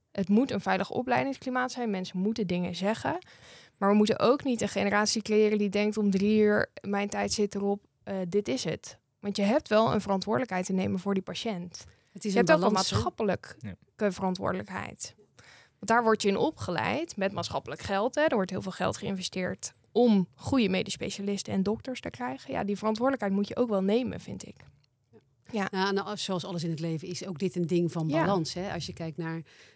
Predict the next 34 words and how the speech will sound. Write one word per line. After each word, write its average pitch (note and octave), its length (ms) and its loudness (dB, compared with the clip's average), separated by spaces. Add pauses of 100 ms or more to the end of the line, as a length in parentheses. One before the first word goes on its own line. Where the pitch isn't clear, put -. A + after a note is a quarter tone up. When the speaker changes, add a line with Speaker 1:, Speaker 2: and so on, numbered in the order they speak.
Speaker 2:
het - 280 -10
opleidingsklimaat, E3+ 1200 -2
hè, E3+ 140 -2
weet E3 180 -6
je, D#3+ 80 -12
van, D#3 280 -6
eh, - 60 -14 (120)
ben E3+ 380 -2
je D#3+ 80 2
helemaal E3 240 2
on E3 160 -2
your D#3+ 200 -2
own E3+ 240 2
versus E3 420 -2
je E3+ 300 -6 (180)
constant F3+ 340 -4
houdt D#3+ 180 -6
iemand E3+ 220 -6
je D#3 80 -10
hand F#3+ 180 -2
vast. A3 320 -8
Weet F3+ 140 -2
Speaker 1:
Ja. D#4+ 140 2
Speaker 2:
je, E3 60 -2
allebei F#3+ 440 -2
is - 100 -6
niet - 160 -12
goed, - 200 -6
hè. E3+ 140 -6
Dus C4+ 80 -4
Speaker 1:
Nee, D#4+ 180 2 (120)
ja, E4 280 2
en A3+ 100 4
soms D4 400 2